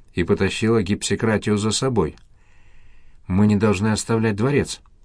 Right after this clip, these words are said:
Хорошо, что ты приехала". "Где остальные?" —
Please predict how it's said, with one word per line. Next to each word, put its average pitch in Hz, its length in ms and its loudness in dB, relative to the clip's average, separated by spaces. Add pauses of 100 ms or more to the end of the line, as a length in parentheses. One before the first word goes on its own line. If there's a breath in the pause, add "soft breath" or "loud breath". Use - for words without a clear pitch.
Хорошо, 85 500 0
что 95 180 -4
ты 98 160 0
приехала". 98 640 -2 (1500)
"Где 107 240 4
остальные?" — 120 600 4